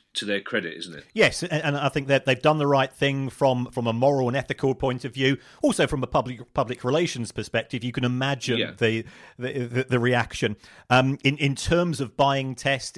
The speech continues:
Speaker 2: I think it has been indicated that the test would be bought from overseas, so therefore there would be no way that they could be accused of taking, uh, resources away from
Speaker 1: I
Speaker 2: frontline
Speaker 1: see.
Speaker 2: services.
Speaker 1: Right. Um, now, will,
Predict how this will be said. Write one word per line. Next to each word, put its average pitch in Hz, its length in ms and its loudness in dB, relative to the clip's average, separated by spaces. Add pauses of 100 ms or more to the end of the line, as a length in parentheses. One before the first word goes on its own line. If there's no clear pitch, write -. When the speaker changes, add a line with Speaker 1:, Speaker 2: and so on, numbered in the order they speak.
Speaker 2:
I 120 80 0
think 127 160 -4
it - 120 -4
has 147 180 -4
been 131 160 2
indicated 127 640 -4
that 120 160 -10
the 113 80 -8
test - 360 -6
would 123 200 -2
be 135 100 -2
bought 127 320 -2
from 127 140 -6
overseas, 120 640 -2 (240)
so 127 140 -2
therefore 120 260 0
there 120 100 2
would 120 240 -2
be 120 300 4 (240)
no 123 440 4
way 117 320 2
that 107 140 -10
they 113 120 0
could - 180 -8
be 113 160 -2
accused 110 800 -2
of 117 260 2
taking, 117 540 -2 (280)
uh, 110 140 4
resources 123 560 0
away 113 440 4
from 107 180 -6
Speaker 1:
I 104 80 -2
Speaker 2:
frontline 113 260 0
Speaker 1:
see. 101 60 -4
Speaker 2:
services. 95 560 -4
Speaker 1:
Right. - 80 -20 (640)
Um, 156 240 0
now, 185 180 2
will, 220 400 0